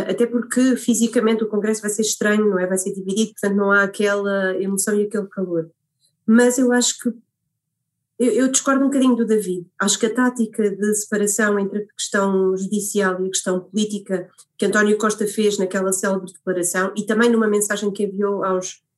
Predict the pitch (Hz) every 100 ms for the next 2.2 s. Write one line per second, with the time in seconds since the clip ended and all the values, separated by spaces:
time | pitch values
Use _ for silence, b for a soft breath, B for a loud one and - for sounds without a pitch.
0 | _ _ - 190 190 190 202 190 196 190
1 | - 196 196 185 185 196 180 175 190 185
2 | 185